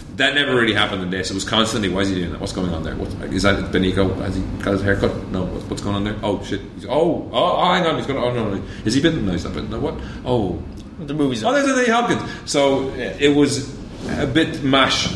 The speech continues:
Speaker 1: mashed potato.
Speaker 2: Yeah.
Speaker 1: It's mashed potato. It's boring mashed potato. It's not even champagne.
Speaker 2: Right.
Speaker 1: So, uh, yeah, um, did that even come out here yet? Was it in the U K
Speaker 2: Yeah,
Speaker 1: quite
Speaker 2: no,
Speaker 1: a while
Speaker 2: it, it
Speaker 1: ago?
Speaker 2: did come on here.
Speaker 1: Is it finished already? I
Speaker 2: Yeah,
Speaker 1: think,
Speaker 2: it's
Speaker 1: yeah.
Speaker 2: finished. Yeah, it didn't last very long over here.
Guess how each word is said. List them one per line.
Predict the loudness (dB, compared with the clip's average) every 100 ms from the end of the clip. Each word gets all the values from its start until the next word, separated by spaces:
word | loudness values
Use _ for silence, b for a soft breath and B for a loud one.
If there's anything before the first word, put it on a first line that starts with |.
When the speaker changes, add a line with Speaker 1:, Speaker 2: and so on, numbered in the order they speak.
| -6 -10 -10 -6
Speaker 1:
mashed | -4 -2
potato. | 2 2 2 -2 -4
Speaker 2:
Yeah. | 0
Speaker 1:
It's | 2
mashed | 2 0
potato. | 0 0 -2
It's | -6
boring | -6 -6 -6
mashed | -10
potato. | -10 -10 -10 -10 -10 -8
It's | 0
not | 2
even | 2
champagne. | 0 -4 -8 -8 -10 -6
Speaker 2:
Right. | -4 -4 -6 B B B -4
Speaker 1:
So, | 2 4
uh, | 4 4 2
yeah, | 2 2
um, | 2 0 -6 -2
did | 0
that | 2
even | 0
come | -2
out | -2
here | -2
yet? | -2 -2 -6 -14 -16 -8
Was | -4
it | 0
in |
the | 0
U |
K | 2 2 4 4
Speaker 2:
Yeah, | 4
Speaker 1:
quite | 4
Speaker 2:
no, | 6
Speaker 1:
a |
while | 6
Speaker 2:
it, |
it | 4
Speaker 1:
ago? | 2
Speaker 2:
did | 2
come | 0
on | -2
here. | -4 -2
Speaker 1:
Is | 0
it |
finished | 2 2 2 2
already? | 2 4 4
I |
Speaker 2:
Yeah, | 4
Speaker 1:
think, | 4
Speaker 2:
it's | 4
Speaker 1:
yeah. | 4
Speaker 2:
finished. | 4 4
Yeah, | 4 4
it |
didn't | 4 4
last | 4 4
very | 2
long | 0 0
over | -2
here. | -4